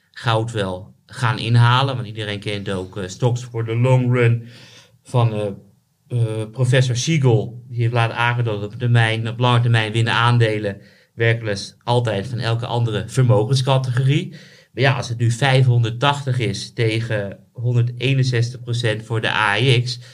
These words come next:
stel de A E X verdubbelt, eh, dan is het nog niet in de buurt. Dus ik vraag me nu echt, ik dacht eerst altijd,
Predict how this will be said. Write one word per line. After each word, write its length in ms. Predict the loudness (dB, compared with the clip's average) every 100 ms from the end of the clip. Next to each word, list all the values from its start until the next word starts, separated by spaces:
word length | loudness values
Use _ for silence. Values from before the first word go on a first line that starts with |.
| -20 -10
stel 260 | 0 2
de 60 | 2
A 200 | -2 -2
E 140 | -2
X 120 | -6 -6
verdubbelt, 680 | 0 4 4 4 0 -6 -16 _ _ _ _ _
eh, 180 | -8 -6 -6 -10 0
dan 120 | 4
is 140 | 4
het 80 | 4
nog 100 | 2
niet 80 | 2
in 80 | 0
de 100 | 0
buurt. 180 | 0 -2
Dus 140 | -4
ik 60 | -8
vraag 300 | 0 0 2
me 80 | -2
nu 160 | 0
echt, 280 | -2 -4 -10
ik 200 | -16 -8
dacht 240 | 0 0 0
eerst 260 | -2 -2 -2
altijd, 500 | 2 4 4 0